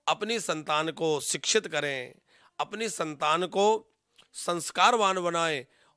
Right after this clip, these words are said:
और संतान के साथ-साथ समाज को भी संस्कार बनाने में माताएं आगे रहें। अग्रणीय भूमिका माताओं की हर जगह रहती है, इसमें भी रहे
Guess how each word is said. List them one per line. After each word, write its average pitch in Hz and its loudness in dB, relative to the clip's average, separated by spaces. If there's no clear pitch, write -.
और 220 2
संतान 180 0
के 240 2
साथ-साथ 196 0
समाज 185 0
को 202 0
भी 233 2
संस्कार 196 2
बनाने 165 -2
में 170 -2
माताएं 139 -4
आगे 107 -6
रहें। 120 -4
अग्रणीय 113 -6
भूमिका 170 -2
माताओं 175 0
की 175 -4
हर 170 0
जगह 185 0
रहती 185 0
है, 202 -4
इसमें 123 -6
भी 165 -2
रहे 170 0